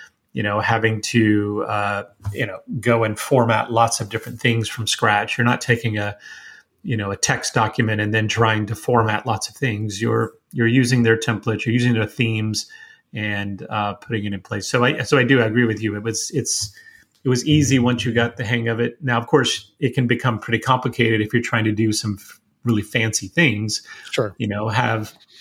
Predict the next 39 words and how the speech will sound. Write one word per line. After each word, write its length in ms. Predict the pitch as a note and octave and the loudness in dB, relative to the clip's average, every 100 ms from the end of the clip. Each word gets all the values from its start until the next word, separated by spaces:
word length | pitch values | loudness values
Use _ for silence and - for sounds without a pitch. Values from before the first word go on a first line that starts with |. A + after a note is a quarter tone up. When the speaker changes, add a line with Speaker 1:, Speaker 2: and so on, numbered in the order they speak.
| - _ _ - | -20 _ _ -14
Speaker 1:
certain 260 | - - G#2+ | -4 -2 0
things 160 | A#2 G#2+ | 0 2
happen. 300 | A#2 A#2 G#2+ | 0 0 -2
But 100 | A2 | 0
if 140 | A2+ | 2
you 100 | D3+ | 4
just 160 | C#3 - | 2 2
want, 200 | B2+ A2+ | 2 2
like 180 | A2 | 2
I 100 | B2+ | 2
wanted, 400 | B2 A#2 A2+ A#2 | 2 2 0 0
which 180 | A2 A2 | -2 -2
is 240 | A#2 G#2+ - - - - - | -2 -4 -8 -18 -20 -20 -2
I 60 | C#3 | 4
want 180 | C#3+ C#3 | 4 2
people 260 | C3+ A#2+ | 0 2
to 80 | A2+ | 4
be 60 | A#2+ | 2
able 120 | G#2 | 2
to 60 | |
go 220 | G#2+ A#2+ B2+ | -2 0 0
to 80 | |
this 240 | C3 A#2+ - | 0 0 0
site, 380 | A#2 A2 A2+ - _ | 0 0 -2 -8 _
click 280 | - C#3+ C#3+ | 0 0 2
on 160 | C3 B2 | 2 2
a 60 | |
link 460 | A2+ A#2 A#2+ A#2 - | 2 2 2 -2 -4
and 180 | B2+ A2 | -4 0
see 380 | - C3 B2 A#2+ | 0 2 4 2
more 380 | A2+ A#2+ B2+ | 2 2 2
stuff, 520 | B2 - G#2 G#2 - - | 0 -2 -2 -4 -10 -2
click 200 | C3+ B2 | -2 0
on 140 | A2+ | 0
another 180 | A#2+ A#2+ | 2 2
link, 220 | A#2 A#2+ | 2 2
see 200 | - B2 | 0 -2
other 220 | B2 A#2+ | -2 0
stuff. 400 | A#2 - G#2 G#2 | 0 0 -2 -4